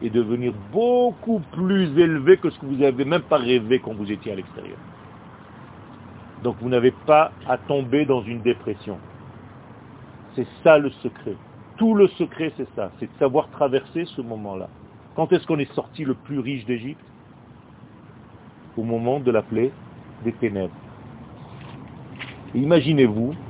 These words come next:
Moshe Rabbeinu vous dit que la Géoula est très, très, très proche. Et au lieu de voir la Géoula, qu'est-ce que tu vois ?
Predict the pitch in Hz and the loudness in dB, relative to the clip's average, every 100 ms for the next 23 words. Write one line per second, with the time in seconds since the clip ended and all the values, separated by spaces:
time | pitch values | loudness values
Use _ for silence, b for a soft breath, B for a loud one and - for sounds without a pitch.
0 | - - - - 131 135 - 151 131 120 | -16 -16 -16 0 4 6 6 6 8 8
1 | 135 185 143 110 123 101 160 185 - 131 | 8 6 0 -2 -4 -4 -6 -6 0 2
2 | 120 120 110 123 123 143 139 110 - 160 | 6 4 4 2 4 4 4 0 -6 -4
3 | 147 - 127 - - 107 98 - 85 82 | -4 -4 -8 -8 -8 -4 -6 -6 -12 -12
4 | - - - - - - 120 127 131 139 | -14 -18 -18 -18 -18 -10 0 2 4 4
5 | 123 135 131 123 123 139 139 - 123 120 | 6 8 6 4 4 4 2 -8 -8 -8
6 | 104 131 | -4 -4